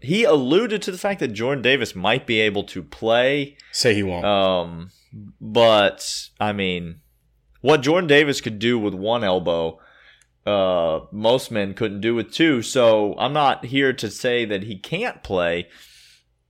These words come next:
Speaker 1: Uh, and then some things that obviously everybody knows, like things like Richard LeCounte is obviously not gonna be playing in this game.
Speaker 2: Yep.
Speaker 1: Um, happy that Richard LeCounte is going to be playing in any game ever f-, for the rest of his life.
Speaker 2: That's right.
Speaker 1: Um,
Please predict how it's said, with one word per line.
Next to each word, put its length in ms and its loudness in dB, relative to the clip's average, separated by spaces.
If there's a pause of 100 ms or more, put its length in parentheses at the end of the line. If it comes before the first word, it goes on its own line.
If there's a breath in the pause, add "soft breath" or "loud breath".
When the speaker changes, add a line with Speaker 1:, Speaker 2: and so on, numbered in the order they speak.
(500)
Speaker 1:
Uh, 240 6
and 160 6
then 180 6
some 200 -4
things 300 0
that 100 0
obviously 480 0
everybody 320 -2
knows, 340 -4 (140)
like 260 -4
things 240 -4
like 160 -6
Richard 300 -6
LeCounte 360 -10
is 80 -14
obviously 380 -8
not 200 -8
gonna 100 -16
be 100 -12
playing 420 -10
in 160 -12
this 180 -12
game. 400 0 (420 loud breath)
Speaker 2:
Yep. 80 0
Speaker 1:
Um, 680 0 (240)
happy 400 0
that 220 0
Richard 320 -6
LeCounte 460 -8
is 140 -10
going 300 -6
to 100 -12
be 140 -10
playing 400 -6
in 120 -10
any 240 0
game 480 -6
ever 360 0
f-, 260 -16 (160)
for 160 -6
the 100 -4
rest 240 -2
of 60 -14
his 120 -12
life. 440 4 (100)
Speaker 2:
That's 240 0
right. 220 0
Speaker 1:
Um, 140 -16